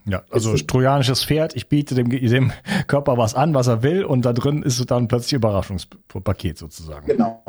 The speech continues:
Speaker 2: so ist die Idee. Jetzt, das Problem ist, wir haben hier einen Zielkonflikt.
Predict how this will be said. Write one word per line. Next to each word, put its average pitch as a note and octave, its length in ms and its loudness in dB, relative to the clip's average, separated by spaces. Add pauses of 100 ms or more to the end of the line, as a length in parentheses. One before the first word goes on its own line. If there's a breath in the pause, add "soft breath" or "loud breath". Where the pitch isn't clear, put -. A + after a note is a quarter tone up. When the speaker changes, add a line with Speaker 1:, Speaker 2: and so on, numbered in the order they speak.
(140)
Speaker 2:
so B2 260 2
ist C3 240 -2
die A#2+ 140 4
Idee. G2+ 440 0
Jetzt, - 420 -2 (280)
das B2+ 240 -2
Problem C3 360 2
ist, D3+ 180 0
wir A#2 140 2
haben C3+ 260 0
hier C3+ 300 -2
einen A#2 180 6
Zielkonflikt. - 880 -2